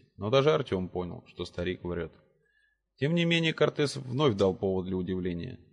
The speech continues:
«Хорошо, не знаешь, значит, не знаешь. Главное, что Мариана добыла артефакт и повезла его в тайный город. Прямиком? Транзитом через Америку. За ней была погоня?»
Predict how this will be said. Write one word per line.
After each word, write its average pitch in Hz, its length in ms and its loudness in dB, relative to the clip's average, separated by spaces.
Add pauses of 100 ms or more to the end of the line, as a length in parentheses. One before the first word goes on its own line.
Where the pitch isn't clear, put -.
(380)
«Хорошо, 160 680 0
не 170 160 -4
знаешь, 175 440 0
значит, 101 280 -4
не 92 120 -6
знаешь. 98 440 -4 (500)
Главное, 185 360 6
что 180 180 -2
Мариана 175 340 2
добыла 156 380 6
артефакт 87 440 -8 (540)
и 90 140 -10
повезла 98 460 0
его 170 200 2
в - 60 -8
тайный 135 380 2
город. 98 320 -4 (400)
Прямиком? 92 640 -2 (840)
Транзитом 170 520 4
через 123 240 2
Америку. 135 560 0 (420)
За 101 160 2
ней 110 120 4
была 98 240 4
погоня?» 113 480 2